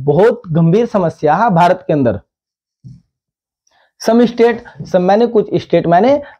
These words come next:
राज्य, आर माने है, मोर माने अधिक, अफेक्टेड माने प्रभावित, यानी कि दहेज प्रथा से कुछ राज्य भारत के बहुत ज्यादा क्या है, प्रभावित है। दहेज प्रथा का जो प्रचलन है कुछ राज्यों में बहुत ज्यादा है। People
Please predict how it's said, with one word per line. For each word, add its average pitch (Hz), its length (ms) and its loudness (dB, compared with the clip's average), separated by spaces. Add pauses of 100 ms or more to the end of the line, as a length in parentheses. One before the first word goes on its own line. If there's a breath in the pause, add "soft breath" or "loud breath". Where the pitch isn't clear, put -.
(100)
राज्य, 165 540 0 (720)
आर 175 200 2
माने 170 220 2
है, 180 300 0 (280 loud breath)
मोर 165 220 0
माने 180 240 0
अधिक, 170 380 2 (140)
अफेक्टेड 156 380 -4
माने 185 300 2 (340 loud breath)
प्रभावित, 151 480 2
यानी 165 280 0
कि 233 160 0
दहेज 175 320 0
प्रथा 135 280 0
से 202 140 -4
कुछ 214 280 -2
राज्य 120 320 2
भारत 123 360 0
के 214 60 4
बहुत 151 280 0
ज्यादा 139 200 2
क्या 127 180 2
है, 202 220 0 (320 loud breath)
प्रभावित 165 420 2
है। 139 120 0
दहेज 170 300 0
प्रथा 165 260 -4
का 185 80 0
जो 190 100 0
प्रचलन 156 420 0
है 196 60 -2
कुछ 202 220 -4
राज्यों 160 380 2
में 190 80 2
बहुत 160 200 0
ज्यादा 131 340 0
है। 98 80 -14 (1600)
People 240 420 2